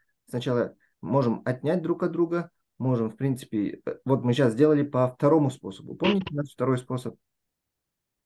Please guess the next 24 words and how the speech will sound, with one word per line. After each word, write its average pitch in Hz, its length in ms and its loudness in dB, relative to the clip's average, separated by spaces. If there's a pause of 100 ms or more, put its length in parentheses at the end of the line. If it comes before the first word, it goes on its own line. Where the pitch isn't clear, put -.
(220)
Сейчас 131 340 -2
мы 127 160 4
им 123 100 6
воспользовались, 101 680 0
мы 98 140 -8
отняли 147 580 4 (500)
один 113 280 2
от 101 120 2
другого. 143 540 2 (1040)
Теперь 190 420 2 (100)
давайте 139 340 2
просто 143 280 -2
подставим, 120 640 -2 (220)
э, - 540 -12 (280)
вот 117 140 -10
эту 101 160 -10
часть, 185 260 -8 (120)
минус 127 360 2
пятьсот, - 480 -6 (1120)
в - 100 -6
один 131 300 2
из 139 80 4
наших 131 320 0
примеров. 113 440 0